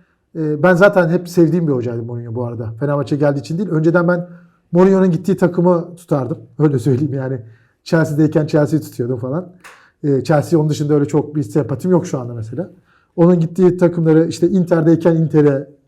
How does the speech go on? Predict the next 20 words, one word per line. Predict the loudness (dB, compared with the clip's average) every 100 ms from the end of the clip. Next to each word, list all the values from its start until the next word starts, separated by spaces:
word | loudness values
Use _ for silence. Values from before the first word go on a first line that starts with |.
| _
Inter'in | -2 0 0
kazanmasını | 0 -2 -4 -6 -8
istemiştim | -8 -10 -10 -14
Şampiyonlar | -12 -12 -10 -10 -10 -8
Ligi'ni. | -8 -8 -12 _ _ _
Şimdi | -4 0
de | 2
kendi | 2 0
tuttuğum | -4 -4 -2
takıma | 0 -2 0
geldiği | 0 2 2 -2
için | -2 -8 -12 _ _ _ _ _ _ _
ve, | -2
e, | -2 -4 -8 -10 -10 -10 -6
isminin | -6 -4 -2 0
büyüklüğünden | 0 -2 -4 -2
dolayı | -2 0
da | 0 -2 -6 -14 -4
Mourinho | -2 -2 -4
diyorum. | -8 -10